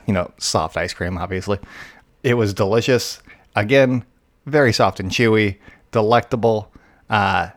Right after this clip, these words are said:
it was delightful. And I don't know that I've mentioned this before, but, uh, all the ones that I've had so far are gluten-free and have no preservatives, so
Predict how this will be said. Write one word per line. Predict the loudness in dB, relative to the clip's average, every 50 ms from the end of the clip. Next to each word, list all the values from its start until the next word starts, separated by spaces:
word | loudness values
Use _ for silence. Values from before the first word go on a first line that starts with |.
| _ _
it | 0 2 2
was | 2 0 0 -4 -8 -14 _ _ _ -4
delightful. | 0 2 2 2 2 2 0 -2 -2 -2 -2 -2 -2 -4 -8 _ _ _ -20 -20 -20 -20 -20 -6 -2
And | 2 2 2 2 2
I | 0 0
don't | 2 2 2 2
know | 4 4
that | 4 4
I've | 4 4 2
mentioned | 0 0 0 0 2 2
this | 0 2
before, | 0 -2 0 2 2 4 4 4 4 2
but, | 0 2 2 4 4
uh, | 4 2 2 2 0 -2 0
all | 0 2 2
the | 4
ones | 2 2 2
that | 2 2
I've | 2 2
had | 2 0 0 2
so | 2 0 2
far | 2 4 4 6 6 4 4 2
are | 2 2 2
gluten-free | 2 0 -2 0 0 0 2 0 -2 0 0 2 2
and | 4 4
have | 4 4 4
no | 4 2 2 2
preservatives, | 2 0 2 2 2 2 2 2 2 0 0 -2 -8 -10 -10 -10
so | -4 0 2 2 2 2 0 -2